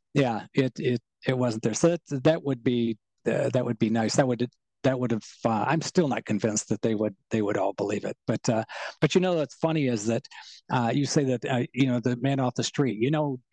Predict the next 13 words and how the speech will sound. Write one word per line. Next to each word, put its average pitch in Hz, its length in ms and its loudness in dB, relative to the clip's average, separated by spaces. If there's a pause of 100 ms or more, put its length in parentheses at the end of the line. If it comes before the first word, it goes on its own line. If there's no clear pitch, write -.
(420)
uh, 123 260 2
if 135 100 0 (440)
you 147 140 4
read 131 240 0
Joe's 127 320 0
book, 156 340 0
did 131 200 2
you 127 80 0
see 135 400 0
the 110 100 -2
endorsements 123 720 0
that 143 140 0
Joe 131 220 0